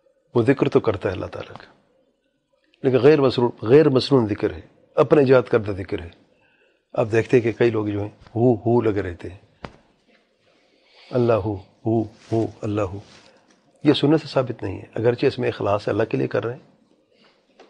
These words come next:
لیکن دوسری شرط کہاں ہے اخلاص، اے، کے ساتھ اتباع سنت کی؟ اتباع سنت نہیں ہے۔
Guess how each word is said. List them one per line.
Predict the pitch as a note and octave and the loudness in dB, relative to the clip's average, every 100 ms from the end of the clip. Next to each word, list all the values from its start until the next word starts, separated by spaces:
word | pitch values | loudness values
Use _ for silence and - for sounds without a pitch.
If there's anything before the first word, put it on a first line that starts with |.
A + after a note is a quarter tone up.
| - | -2
لیکن | B2 | 0
دوسری | A#2 B2+ | 0 -2
شرط | C3 C#3 - | 0 -2 -2
کہاں | B2+ A2+ | -6 -6
ہے | |
اخلاص، | A2+ A2+ G#2+ G#2 | -10 -6 -6 -8
اے، | F#2 F#2 - - _ _ _ | -16 -16 -18 -20 _ _ _
کے | A2 | -2
ساتھ | A2+ G#2+ | 0 0
اتباع | A#2 A#2 A2 | -4 -2 -2
سنت | G2+ A2 A2 | -2 -6 -8
کی؟ | - F2 | -12 -12
اتباع | A2 A2+ | -8 -8
سنت | - C#3 C3+ | -8 -10 -8
نہیں | - - | -8 -8
ہے۔ | - | -12